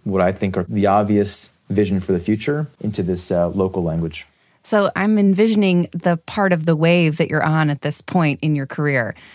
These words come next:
Speaker 2: You're bringing that social, environmental, value-driven expertise into the finance world. And you mentioned that you didn't need finance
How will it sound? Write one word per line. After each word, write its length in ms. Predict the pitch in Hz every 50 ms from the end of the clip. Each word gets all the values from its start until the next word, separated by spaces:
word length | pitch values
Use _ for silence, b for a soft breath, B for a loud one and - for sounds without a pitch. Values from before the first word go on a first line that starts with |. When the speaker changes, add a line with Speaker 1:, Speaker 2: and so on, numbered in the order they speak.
| B B
Speaker 2:
You're 160 | B 156 160 160
bringing 460 | 156 - 190 202 220 214 202 196 185
that 320 | - - 147 147 143 - - _ -
social, 720 | - - - 208 202 196 - - 190 170 160 156 156 151 - -
environmental, 800 | 165 156 156 156 160 165 160 156 156 156 156 - - 160 151 151
value-driven 1000 | 151 160 151 160 165 170 165 160 156 156 - 160 151 151 160 156 151 147 147 -
expertise 760 | 160 160 - - - 160 156 - - - 247 208 190 - -
into 680 | - - 175 175 180 170 - - 175 160 151 151 156
the 140 | 156 - 175
finance 480 | - 190 214 254 247 160 - - - -
world. 280 | 123 92 - - -
And 140 | 175 175 175
you 60 | 185
mentioned 380 | 185 185 190 190 - 190 190 175
that 200 | 175 170 165 - - B B B B B B B B
you 100 | 190 190
didn't 360 | 170 - 226 220 247 214 - _ -
need 420 | - 185 190 214 233 254 262 240 190
finance 800 | - - 165 156 156 156 156 151 147 151 - - - - -